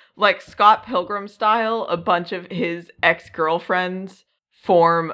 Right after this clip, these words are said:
a team, um, to try and kill him <laughs> 'cause they're all mad at him. Um, there's, there's a very distinct, a weird layer of kind of, like,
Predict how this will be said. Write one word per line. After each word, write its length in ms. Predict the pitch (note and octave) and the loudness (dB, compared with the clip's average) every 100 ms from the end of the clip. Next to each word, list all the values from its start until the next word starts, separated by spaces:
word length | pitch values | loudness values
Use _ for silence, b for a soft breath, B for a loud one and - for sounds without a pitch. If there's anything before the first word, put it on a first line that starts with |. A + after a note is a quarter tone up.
| - | -6
a 80 | D#3 | -8
team, 800 | - - A3+ D#3 E3 E3+ E3 E3+ _ _ _ _ | -8 -8 -8 -6 -10 -10 -10 -12 _ _ _ _
um, 720 | E3+ D#3+ D3+ D3 C#3+ C#3 C#3 D3 _ _ _ _ | 2 4 4 2 -2 -12 -14 -18 _ _ _ _
to 120 | - | -12
try 200 | A3 - | 0 2
and 120 | E3+ | 2
kill 280 | - - E3+ | -2 -2 0
him 120 | F#3 | 0
<laughs> 80 | C#4+ | -2
'cause 280 | - - A3 | -6 -6 -2
they're 160 | A3 F#3+ | 2 4
all 120 | F#3+ | 4
mad 320 | D#3 D#3+ E3+ | 2 2 0
at 80 | G3 | -4
him. 300 | G3+ G3+ G#3+ b b b b _ _ | -4 -4 -8 b b b b _ _
Um, 720 | G3 F3 E3+ D#3+ D#3+ D#3 D3+ - _ _ _ - | 6 8 6 2 -4 -10 -18 -20 _ _ _ -8
there's, 260 | G3 D#4 D4+ - | -4 -4 -6 -8
there's 240 | B3+ E4 | -4 -2
a 160 | F4+ F4 | -4 -2
very 380 | B3+ D#4 G4 D4 | 2 4 2 0
distinct, 720 | A#3 A3+ - G#3+ G3+ G#3 - G3+ G3+ _ _ _ _ _ | 0 -2 -4 -2 -2 -6 -14 -16 -16 _ _ _ _ _
a 80 | A3+ | 0
weird 600 | G#3+ G#3 C4 F4 E4 D4+ | 2 -4 -2 0 0 -2
layer 520 | G#3 G3 G3+ G#3 G#3 | -2 2 4 4 0
of 200 | G3 F#3 | -2 -4
kind 280 | - F#3 F#3 | -2 -2 0
of, 140 | F#3+ - | -4 -2
like, 360 | F3 E3 - | -2 -2 -8